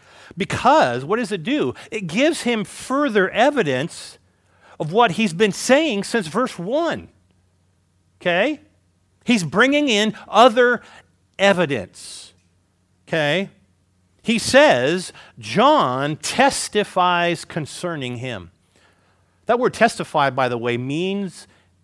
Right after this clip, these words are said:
to be a witness. Martyreo, we get our word martyr from. It means to be a witness. Testifying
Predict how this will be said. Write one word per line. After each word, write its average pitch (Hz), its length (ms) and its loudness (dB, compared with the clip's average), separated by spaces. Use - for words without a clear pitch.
to - 80 -16
be 156 140 -4
a 143 60 -2
witness. - 680 -12
Martyreo, 147 800 -2
we 110 120 -8
get 139 100 -2
our 135 80 -2
word 135 160 -2
martyr 123 400 -2
from. 87 380 -14
It 180 80 -6
means 220 240 -4
to - 40 -12
be 208 100 -4
a 196 60 0
witness. 175 440 0
Testifying 170 1300 0